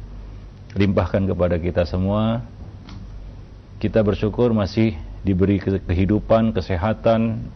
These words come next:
dan masih dijaga di atas Islam dan sunnah hingga detik ini, hingga saat ini,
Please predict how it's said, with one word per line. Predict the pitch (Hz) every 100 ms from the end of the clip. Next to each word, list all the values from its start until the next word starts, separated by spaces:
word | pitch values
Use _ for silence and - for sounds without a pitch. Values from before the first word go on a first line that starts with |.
| -
dan | 98 98
masih | 92 98
dijaga | 92 82 95 92 95
di | 87
atas | 90 - 90 92 - - -
Islam | 101 - 101 107 98
dan | 92 90 87
sunnah | 95 92 104 127 - - - - - - - - - - - -
hingga | 98 95 95 95 92 92 104 - -
detik | 90 95 95
ini, | 92 101 107 110 107
hingga | 95 92 90 87
saat | 92 90 87
ini, | 92 95 110